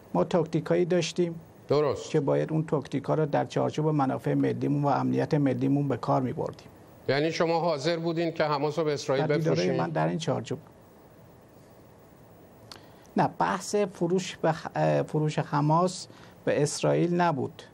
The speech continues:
Speaker 1: ایجاد موازنه بین حماس و اسرائیل بود.
Speaker 2: یعنی جمهوری اسلامی
Speaker 1: بحث سر این بود.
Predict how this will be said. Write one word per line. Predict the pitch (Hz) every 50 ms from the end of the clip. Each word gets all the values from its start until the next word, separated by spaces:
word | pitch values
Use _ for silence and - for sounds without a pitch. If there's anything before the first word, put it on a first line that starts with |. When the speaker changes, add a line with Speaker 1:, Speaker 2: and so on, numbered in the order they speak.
| - - - - - - - - - - - - - - - - - - - - - - - - - - -
Speaker 1:
ایجاد | 156 165 170 156 143 180 190 196 185 208
موازنه | 202 196 185 175 165 165 165 165 156 151 160 160 175 190 185 185 - -
بین | 175 180 190 190 190
حماس | 165 - - 170 160 170 175 180 175 -
و | 190
اسرائیل | 180 165 165 - 160 156 160 175 170
بود. | 143 123 113 107 - - - - - - - - - - - - - - - - - - - - - - - - - - - - - - - - - - - - - - - - - - - - - - - - - - - - - - - - - - - - - - - - - - - - - - - - - - -
Speaker 2:
یعنی | 120 131 131
جمهوری | 131 147 135 131 135 123 135 135
اسلامی | 131 120 - - 131 131 127
Speaker 1:
بحث | 156 160 165 160 160 -
سر | - 160 156
این | 151 - 165 170 156 135
بود. | 117 104 - - -